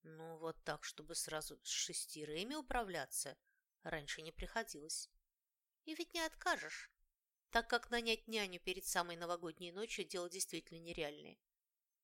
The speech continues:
А вовсе не потому, что Елена не умеет говорить людям "нет". Ещё как умеет.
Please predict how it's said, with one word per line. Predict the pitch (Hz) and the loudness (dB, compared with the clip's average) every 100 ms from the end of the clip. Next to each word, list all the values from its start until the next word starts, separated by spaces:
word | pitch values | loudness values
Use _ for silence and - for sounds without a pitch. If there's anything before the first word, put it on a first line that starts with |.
| - | -4
А | 247 269 | 0 0
вовсе | 311 302 311 | 0 -4 -4
не | 320 | -4
потому, | 320 320 359 403 | -4 -4 -6 -6
что | - 320 | -8 -4
Елена | 320 302 269 | -4 -4 -6
не | 247 240 | -6 -6
умеет | 226 226 214 | -2 0 0
говорить | - 185 185 185 | -2 -2 -2 -4
людям | 180 170 165 | -6 -4 -6
"нет". | 160 147 - _ _ _ _ _ - | -6 -10 -10 _ _ _ _ _ -2
Ещё | 262 277 | 2 2
как | 247 208 - | 4 2 2
умеет. | 151 151 147 151 | -6 -10 -12 -14